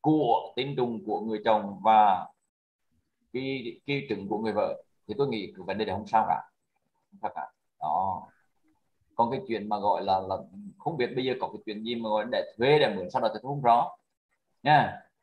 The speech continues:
Nhưng mà nếu như cái, cái đó là tự nhiên, bởi vì, bởi vì cái sinh hoạt,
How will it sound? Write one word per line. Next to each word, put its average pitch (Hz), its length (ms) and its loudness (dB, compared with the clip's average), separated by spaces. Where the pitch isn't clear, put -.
Nhưng 147 260 -2
mà 120 80 4
nếu 101 280 0
như 160 300 8
cái, 131 140 -4
cái 107 120 2
đó 104 120 2
là 123 180 2
tự 135 100 2
nhiên, 190 420 2
bởi 139 260 6
vì, 160 560 6
bởi 143 200 4
vì 160 460 4
cái 170 100 2
sinh 196 160 -8
hoạt, 147 200 6